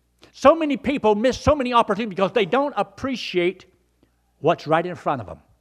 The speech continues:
what they have. I would venture to say, and I'm just guessing, some of y'all may have never really appreciated Hank Lindstrom like you should have until he was gone. I'm not saying you did,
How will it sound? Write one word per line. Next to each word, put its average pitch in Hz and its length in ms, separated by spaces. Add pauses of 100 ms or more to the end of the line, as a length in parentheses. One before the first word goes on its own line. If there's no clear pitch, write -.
(460)
what 160 200
they 156 140
have. 113 320 (840)
I 240 180
would 208 240
venture 247 320
to 202 100
say, 165 520 (1300)
and 120 140
I'm 143 220
just - 200
guessing, 135 360 (1300)
some 190 220
of 196 100
y'all 180 160
may 170 200
have 151 100
never 185 400
really 165 340
appreciated 143 800
Hank 151 360
Lindstrom 123 440
like 120 220 (100)
you 127 140
should 135 300
have 98 360 (480)
until 110 300
he 117 80
was 104 160
gone. 90 420 (1400)
I'm 127 140
not 135 100
saying 120 160
you 101 80
did, 98 340